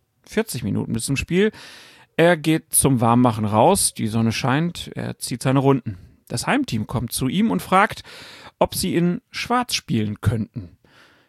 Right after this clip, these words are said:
Der andere Trikotsatz sei nicht auffindbar. Verschollen, keiner weiß was. Schiri sagt, nein,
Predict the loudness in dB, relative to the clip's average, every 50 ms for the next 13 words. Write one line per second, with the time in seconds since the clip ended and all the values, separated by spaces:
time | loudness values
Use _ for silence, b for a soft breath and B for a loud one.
0 | b b 0 2 2 4 2 2 0 -2 -4 -4 0 2 2 4 4 2 2 0
1 | -6 -10 -6 -2 0 0 0 0 -2 -4 -4 -4 -4 -4 -6 -8 -10 -8 -8 -8
2 | -8 -6 -8 -10 -6 -2 -2 0 2 2 4 4 4 4 2 0 -2 -6 _ _
3 | _ -4 -2 -2 0 0 -2 -2 -4 -6 -8 -10 -12 -12 -12 -12 -12 -12 -14 -16
4 | _ -12 -6 -4 -2 0 0 2 2 0 0 0 2 2 4 4 4 4 2 0
5 | -2